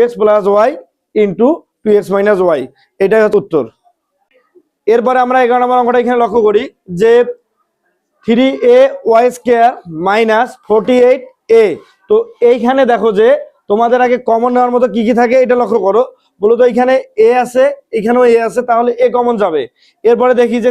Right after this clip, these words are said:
থ্রি আছে, এরপরে এখানে আছে কত? আটচল্লিশ। তো আটচল্লিশ যে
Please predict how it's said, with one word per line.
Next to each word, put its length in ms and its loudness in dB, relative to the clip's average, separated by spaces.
থ্রি 200 0
আছে, 160 0
এরপরে 300 2
এখানে 240 0
আছে 160 -2
কত? 100 0
আটচল্লিশ। 460 0
তো 60 -2
আটচল্লিশ 380 -2
যে 40 2